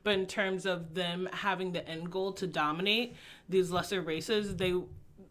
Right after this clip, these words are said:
they spend so much time on other planets among other cultures, like, me-, like, messing 'em up, out to kill, that I feel like, I don't know a lot about anthropology,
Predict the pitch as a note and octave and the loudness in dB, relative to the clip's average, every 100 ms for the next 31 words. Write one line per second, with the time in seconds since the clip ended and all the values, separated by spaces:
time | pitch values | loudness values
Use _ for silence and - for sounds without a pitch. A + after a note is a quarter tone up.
0 | - F#3+ A3 G#3+ - G#3 G3 F#3+ F3+ - | -12 2 4 4 2 0 0 -2 -2 0
1 | F#3 E3+ E3 E3 - - F#3 F3 D#3+ E3+ | 2 2 0 -4 -8 0 2 4 2 0
2 | E3+ D#3+ E3+ D#3 D#3+ E3+ E3 D#3+ D#3+ D#3 | -2 -2 -2 -2 -4 -4 -2 0 0 -2
3 | D3+ - D#3+ D3+ E3 D3 D3 - E3 C#3+ | -2 -4 -4 -4 -4 -4 -4 -4 -2 0
4 | C#3 - - - - - - - - - | -2 -10 -20 -20 -20 -20 -20 -20 -20 -20
5 | - - - - G#3+ A3+ G#3 - - A3 | -14 -14 -14 -10 6 10 10 8 0 2
6 | D3+ - F#3 A3 - C#3+ A#3 G#3+ - - | 2 0 2 2 2 2 6 6 6 -6
7 | - - - - - F3 - G#3 A3 G#3 | -12 -12 -18 -18 -12 -12 4 8 8 6
8 | F3 D4 C4 D#3+ C#3+ - - - F3+ F#3 | 2 6 8 6 2 -2 -14 -16 -4 4
9 | F#3 E3 - - F3+ F#3 G#3+ G3 F#3 E3 | 8 8 4 -4 -4 0 2 4 4 4
10 | D3+ - - - - - - - - - | 2 -4 -18 -14 -10 -10 -10 -16 -20 -20
11 | - D4+ E4+ B3+ G#3 F#3 E3 D#3+ D#3 E3 | 8 12 12 12 10 10 8 8 6 4
12 | E3 D#3+ F3 C#3+ D3 F#3 A3+ | -2 0 2 4 2 0 -2